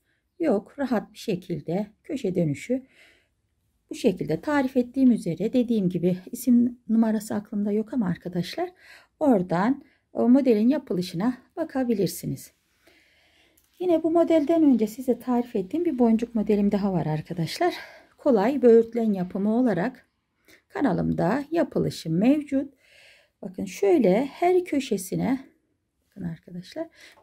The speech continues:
bir tane yaprak ve böğürtlen koymayı denk getirin. Şöyle bu on iki tane mi, on üç tane koymuştuk. Bir fazla bir eksik koyarak muhakkak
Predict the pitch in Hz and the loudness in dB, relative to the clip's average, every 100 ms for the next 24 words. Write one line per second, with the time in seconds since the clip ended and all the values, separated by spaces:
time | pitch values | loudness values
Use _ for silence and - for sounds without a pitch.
0 | - 349 311 185 160 170 240 294 285 269 | -6 -2 2 2 0 0 0 0 0 -2
1 | 269 233 254 - 196 208 - _ _ 254 | -2 -4 -4 -4 -2 -2 -4 _ _ 2
2 | 220 180 180 180 269 - 330 240 185 180 | 2 2 -2 -2 -2 -4 0 0 2 -2
3 | 220 226 226 190 180 170 165 160 160 _ | 2 0 0 -6 -6 -4 -4 -4 -8 _
4 | - _ _ - 311 262 185 180 _ _ | -20 _ _ -6 0 2 2 -4 _ _
5 | _ _ 160 147 - - 151 - 214 180 | _ _ -2 -2 -2 0 0 0 -2 0
6 | 175 254 - 269 240 - 180 170 - 320 | 2 0 4 4 4 -2 -4 -4 -4 -2
7 | 247 - - - 330 320 254 214 180 190 | -2 -2 -10 -8 -8 -4 -2 0 0 0
8 | 240 247 226 - 180 - 302 254 196 214 | 4 4 2 -2 -12 -4 0 2 2 0
9 | 233 254 285 285 - 185 240 | 2 2 2 -2 -4 -4 -4